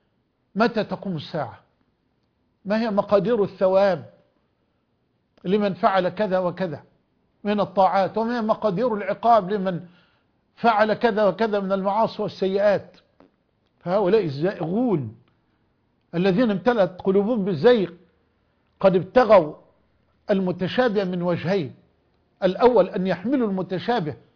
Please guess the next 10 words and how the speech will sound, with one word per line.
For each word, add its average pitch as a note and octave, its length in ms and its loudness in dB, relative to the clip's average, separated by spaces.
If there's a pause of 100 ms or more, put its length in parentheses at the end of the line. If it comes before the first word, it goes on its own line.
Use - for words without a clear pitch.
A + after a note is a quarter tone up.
(300)
على G3 200 2
غير A3 280 4
الحق، - 480 -6 (1200)
أن F3 120 -2
يحملوه F3 500 2
على G3 200 2
غير A#3+ 280 2
الحق، - 480 -2 (1800)
والوجه G3 440 6
الثاني C#4 520 2